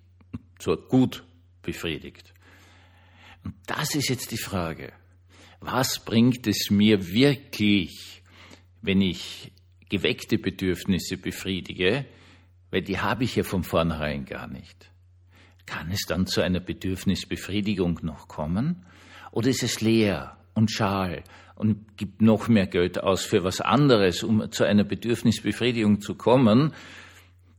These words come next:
die sich aber nicht einstellt aus dem einfachen Grund, weil es halt kein echtes Bedürfnis ist? Es ist so spannend, mit diesen jungen Menschen zu reden,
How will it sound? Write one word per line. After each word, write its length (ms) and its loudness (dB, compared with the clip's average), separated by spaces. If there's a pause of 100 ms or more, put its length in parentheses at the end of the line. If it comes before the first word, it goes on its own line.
(100)
die 100 -2
sich 220 -4
aber 120 2
nicht 240 2
einstellt 680 4
aus 80 -2
dem 180 -2
einfachen 480 0
Grund, 360 2
weil 120 4
es 160 -2
halt 220 0
kein 180 -2
echtes 440 -4
Bedürfnis 920 -4
ist? 600 -8 (1200)
Es 140 -8
ist 200 -2
so 240 2
spannend, 560 4
mit 180 4
diesen 200 2
jungen 400 8
Menschen 520 4
zu 160 -2
reden, 640 -2